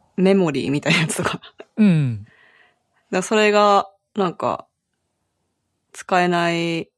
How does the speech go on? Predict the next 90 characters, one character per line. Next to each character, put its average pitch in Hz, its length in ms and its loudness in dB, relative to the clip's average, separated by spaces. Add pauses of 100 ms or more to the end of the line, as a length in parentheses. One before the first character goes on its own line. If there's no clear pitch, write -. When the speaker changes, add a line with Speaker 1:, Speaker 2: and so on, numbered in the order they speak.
(180)
Speaker 1:
使 - 180 -4
え 196 40 2
な 196 80 4
い 190 40 0
と 190 60 -6
い - 20 -8
う - 40 -20
か 151 60 -4
メ 202 140 4
モ 233 120 4
リ 160 160 -2
ー - 20 -4
が 143 220 -6
あ 156 60 0
ん - 20 -2
ま 156 80 -4
な 156 160 0
い - 80 -2
み 175 60 -2
た 220 80 2
い - 20 -4
な。 - 500 0 (340)
Speaker 2:
そ 170 160 -4
う - 20 0
な 123 80 -2
ん - 20 -6
で 104 60 -8
す 104 80 -12
よ 104 60 -12
ね。 101 260 -16 (880)
僕 170 200 0
今 226 140 4
ま 254 80 4
で 160 80 2
ラ 147 100 4
イ 175 60 0
ト 196 80 2
ネ 202 100 4
ー 202 40 2
ム 165 60 2
で 131 60 0
撮 151 100 -4
っ - 20 -8
た - 120 -6
や 110 80 -4
つ - 120 -8
は 120 120 -2
Google 147 320 2
フ 170 100 2
ォ 156 40 2
ト 139 120 0
に 113 80 -2
上 107 100 -2
げ 110 120 -4
て、 110 460 -4 (1200)
で、 127 320 0 (440)
見 147 80 0
て 131 100 2
た 110 120 -4
ん 101 80 -8
だ 98 100 -12
け 98 80 -8
ど、 98 380 -12 (360)
Speaker 1:
う 180 60 -4
ん。 165 200 -6 (120)
Speaker 2:
iPhone 165 280 2
の 160 120 2
場 123 100 2
合 120 60 2
だ 120 80 2
っ - 20 -2
た 117 140 -6
ら 120 120 0
iCloud 151 300 2
に 113 100 0
上 113 80 -2
げ 113 60 -6
た 127 80 0
方 127 180 0
が 107 140 -8
共 131 200 -2
有 127 80 4
も 123 120 0
楽 120 200 -2
だ 113 100 0
な 101 160 -4
と 107 100 -10
か 104 80 -6
思 101 160 -4
っ - 60 -6